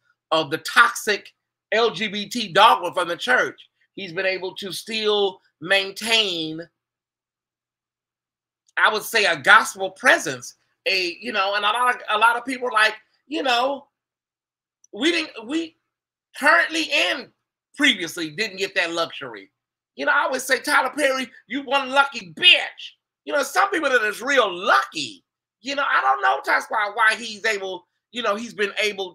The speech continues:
to, you know, maintain the, the, the, the, I don't know, toe the line. Is this another qu-, no, this is just a talking point.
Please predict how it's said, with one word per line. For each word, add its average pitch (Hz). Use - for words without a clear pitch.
to, 180
you 226
know, 180
maintain 202
the, 156
the, 147
the, 135
the, 117
I 185
don't 254
know, 277
toe 277
the 240
line. 233
Is 156
this 185
another 175
qu-, 190
no, 208
this 302
is -
just 151
a 135
talking 156
point. 120